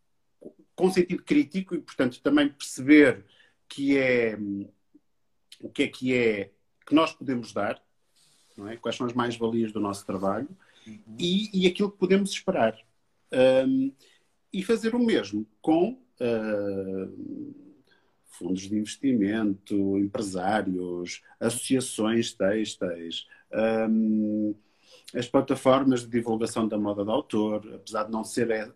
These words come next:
Speaker 1: deles essa responsabilidade de uma forma, ahm, como é que eu ia dizer? Eh, não, não é, a responsabilidade não é deles,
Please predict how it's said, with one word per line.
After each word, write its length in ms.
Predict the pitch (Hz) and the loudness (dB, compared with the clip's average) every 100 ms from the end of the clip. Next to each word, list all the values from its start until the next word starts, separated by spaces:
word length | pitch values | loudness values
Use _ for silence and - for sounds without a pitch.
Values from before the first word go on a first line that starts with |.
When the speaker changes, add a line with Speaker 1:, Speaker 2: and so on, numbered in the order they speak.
| - | -20
Speaker 1:
deles 480 | 104 110 120 110 | -12 0 2 2
essa 220 | 110 - 101 | -4 -6 -8
responsabilidade 920 | - 113 98 107 107 110 110 107 95 - _ _ - | -6 -4 -2 -2 -2 2 4 2 0 -12 _ _ -6
de 80 | 107 | -2
uma 120 | 101 | -2
forma, 580 | 107 104 101 98 95 - _ - | 0 0 4 2 0 -6 _ -8
ahm, 1000 | 95 98 95 95 95 92 90 87 87 98 - | 0 2 2 2 0 -2 -4 -6 -8 -10 -4
como 120 | 98 | -4
é 40 | |
que 80 | 95 | -2
eu 60 | 101 | -2
ia 80 | 98 | 0
dizer? 440 | 95 92 92 92 90 85 - _ _ _ _ _ _ _ _ _ _ _ _ _ _ _ _ _ _ _ - - - | 0 0 -4 -4 -6 -10 -12 _ _ _ _ _ _ _ _ _ _ _ _ _ _ _ _ _ _ _ -20 -20 -4
Eh, 440 | 131 110 104 104 | 0 0 0 -2
não, 320 | 104 113 131 143 | 2 4 4 6
não 220 | 147 143 | 6 8
é, 240 | 156 160 - | 6 2 -4
a 80 | 131 | -2
responsabilidade 640 | 135 - 160 151 151 147 147 | -2 0 -2 2 2 2 2
não 220 | 160 156 | 4 4
é 140 | 139 | 2
deles, 800 | 120 120 135 147 185 220 - - | 0 2 4 4 0 -4 -10 -12